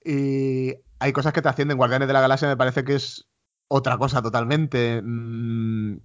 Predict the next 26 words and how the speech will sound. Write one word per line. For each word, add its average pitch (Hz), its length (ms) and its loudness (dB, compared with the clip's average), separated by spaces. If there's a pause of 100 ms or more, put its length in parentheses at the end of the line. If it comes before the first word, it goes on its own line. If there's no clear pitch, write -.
(720)
no 107 160 -2
sé, 120 400 2
Escuadrón 120 360 4
Suicida 131 380 4
puede 135 180 4
que 117 100 -2
sea 117 220 0
otra 95 200 -2
cosa, 104 380 -2
que 113 100 -2
no 117 80 0
tenga 113 240 0
nada 113 340 2
que 110 80 2
ver 113 260 2 (280)
mucho 127 240 2
con 110 100 4
los 101 80 2
superhéroes, 120 440 2
sino 117 140 2
más 113 120 6
con 117 140 4
un 117 120 2
tipo 117 240 2
de 110 80 4
película 110 640 2